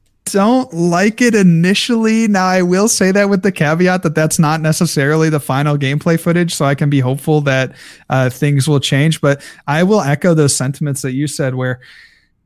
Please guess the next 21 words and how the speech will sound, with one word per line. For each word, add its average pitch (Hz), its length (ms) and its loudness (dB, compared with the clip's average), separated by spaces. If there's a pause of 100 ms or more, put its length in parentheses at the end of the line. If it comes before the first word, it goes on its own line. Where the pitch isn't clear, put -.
(360)
there's 175 300 2
just 160 540 0
so 135 760 -6
much 120 400 -6
space. - 720 -12 (300)
Like, 123 460 -4 (340)
if 139 140 -2
you 139 160 0
look 196 260 2
at 202 120 0
some 160 240 0
of 151 80 0
these 143 180 0
pictures, 117 720 -6 (380)
it, 175 320 0 (240)
it, 165 280 0
it's, 175 240 -2
it's 180 240 0
actually 311 360 0
a 190 80 2
little, 165 640 2